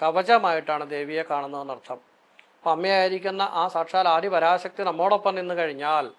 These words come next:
നമ്മൾ ചെയ്യുന്ന ഏതൊരു കാര്യത്തിനും ദേവിയുടെ കൈകൾ കൂടി നമ്മുടെ കൈകളോടൊപ്പം ഉണ്ട് എന്നുള്ളതാണ് അതിൻ്റെ സങ്കല്പം, ഒരു സംരക്ഷണം. അതിനു വേണ്ടിയാണ്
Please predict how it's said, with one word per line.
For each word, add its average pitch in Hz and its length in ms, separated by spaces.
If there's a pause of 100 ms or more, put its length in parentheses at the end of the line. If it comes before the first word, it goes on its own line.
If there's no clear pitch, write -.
(520)
നമ്മൾ 180 240
ചെയ്യുന്ന 190 320
ഏതൊരു 202 420
കാര്യത്തിനും 170 540
ദേവിയുടെ 190 720 (100)
കൈകൾ 180 380
കൂടി 165 440 (380)
നമ്മുടെ 175 280
കൈകളോടൊപ്പം 170 720
ഉണ്ട് 165 180
എന്നുള്ളതാണ് 160 760
അതിൻ്റെ 147 180
സങ്കല്പം, 139 520 (400)
ഒരു 196 60
സംരക്ഷണം. 180 580 (460)
അതിനു 214 160
വേണ്ടിയാണ് 185 640